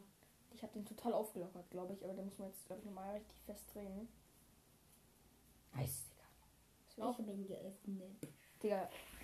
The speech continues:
Speaker 1: das ist immer so, wenn ich,
Speaker 2: Ja.
Speaker 1: wenn ich ihn richtig auflockere und dann anderen Leuten gebe, dann kriegen die es immer auf.
Speaker 2: Ja.
Speaker 1: Ist bei dir auch immer so, oder?
Speaker 2: Mhm.
Speaker 1: Ich hab hier jetzt meinen Fußnagel. Oh, der ist so schön. Holy shit.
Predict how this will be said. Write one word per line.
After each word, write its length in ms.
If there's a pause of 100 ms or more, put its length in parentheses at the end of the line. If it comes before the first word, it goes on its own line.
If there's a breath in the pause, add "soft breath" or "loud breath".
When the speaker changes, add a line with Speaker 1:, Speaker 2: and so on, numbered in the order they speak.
Speaker 1:
das 100
ist 160
immer 220
so, 80
wenn 140
ich, 100
Speaker 2:
Ja. 80
Speaker 1:
wenn 140
ich 160
ihn 140
richtig 380
auflockere 440
und 100
dann 100
anderen 300
Leuten 320
gebe, 160
dann 120
kriegen 280
die 100
es 120
immer 140
auf. 280 (640)
Speaker 2:
Ja. 80 (1040)
Speaker 1:
Ist 120
bei 60
dir 160
auch 120
immer 140
so, 80
oder? 260 (340)
Speaker 2:
Mhm. 340 (2250)
Speaker 1:
Ich 80
hab 80
hier 160
jetzt 120
meinen 180
Fußnagel. 480 (220)
Oh, 140
der 100
ist 80
so 120
schön. 520 (1000)
Holy 460
shit. 160